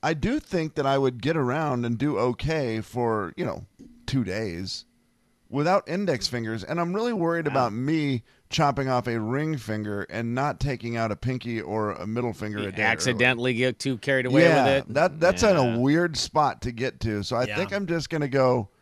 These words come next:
Speaker 1: index.
Speaker 3: It's, it's
Speaker 1: Tall
Speaker 3: kinda hard to
Speaker 1: boy.
Speaker 3: hold a pencil. I'm holding a pencil right now.
Speaker 2: Yeah.
Speaker 3: You can
Speaker 1: Well,
Speaker 3: do it.
Speaker 1: <laughs>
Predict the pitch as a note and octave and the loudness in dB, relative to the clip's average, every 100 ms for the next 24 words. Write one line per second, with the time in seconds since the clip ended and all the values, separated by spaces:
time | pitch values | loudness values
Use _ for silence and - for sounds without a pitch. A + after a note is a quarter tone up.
0 | _ _ _ _ _ - D#3 F3 G3 A3 | _ _ _ _ _ -2 2 4 4 2
1 | - - - C3+ _ _ _ _ _ _ | -6 -10 -12 -18 _ _ _ _ _ _
2 | _ _ _ _ D3+ C#3+ - F3+ G3+ F#3+ | _ _ _ _ -14 -8 -4 4 4 6
3 | B2+ A#2+ - A3 F#3 - G3 G3 - C#3+ | 4 4 2 0 -2 0 0 0 -2 -2
4 | C#3 G3 G3+ D#3 E3 D#3+ C#3+ C3+ B2+ B2 | -2 -2 -2 -4 -4 -4 -2 0 0 -2
5 | B2 C3+ D#3+ G#2+ A#2 G2 - E3 A3 C#4 | -2 -2 -4 -6 -8 -8 -6 -4 0 2
6 | C#3 C#3 F3+ G#3 A#3+ - | 4 6 6 6 4 -2